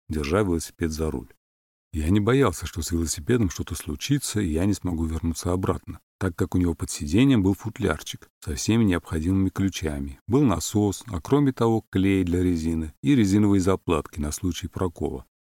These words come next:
Я предполагал, что смогу справиться, если что-то произойдёт. В один из таких походов я отыскал маленькое нетронутое местечко,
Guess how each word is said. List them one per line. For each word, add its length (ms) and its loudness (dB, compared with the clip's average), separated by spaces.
Я 120 0
предполагал, 600 -2
что 120 -6
смогу 300 -2
справиться, 560 -2
если 260 -6
что-то 340 -12
произойдёт. 580 -2
В 120 0
один 240 4
из 120 4
таких 320 -2
походов 680 0
я 220 4
отыскал 440 0
маленькое 560 2
нетронутое 580 0
местечко, 720 -6